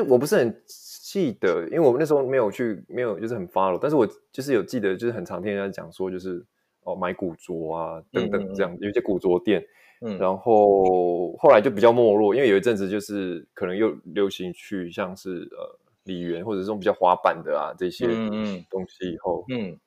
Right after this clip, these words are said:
Speaker 2: 对。
Speaker 1: 然后好像到你那个时候开始做的时候，哎，就是又慢慢感觉到说古着这个，呃，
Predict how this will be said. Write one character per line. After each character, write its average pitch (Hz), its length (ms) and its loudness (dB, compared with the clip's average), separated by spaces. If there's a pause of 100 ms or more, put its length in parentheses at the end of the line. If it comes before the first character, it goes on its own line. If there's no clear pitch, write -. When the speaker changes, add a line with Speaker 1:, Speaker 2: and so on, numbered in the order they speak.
(280)
Speaker 2:
对。 107 100 2
Speaker 1:
然 113 80 6
后 120 80 6
好 107 60 4
像 117 100 6
到 123 160 6
你 104 80 2
那 123 60 4
个 113 100 2
时 - 80 -2
候 113 100 8
开 113 140 4
始 101 100 -2
做 107 180 2
的 95 40 0
时 - 80 -2
候， 78 80 0
哎， 113 100 2 (320)
就 123 120 -4
是 127 120 -4
又 123 140 6
慢 117 160 0
慢 117 160 2
感 90 160 -2
觉 92 80 0
到 104 100 2
说 104 240 0
古 95 240 -6
着 87 220 -4
这 98 180 -2
个， 87 200 -4 (100)
呃， 80 260 -12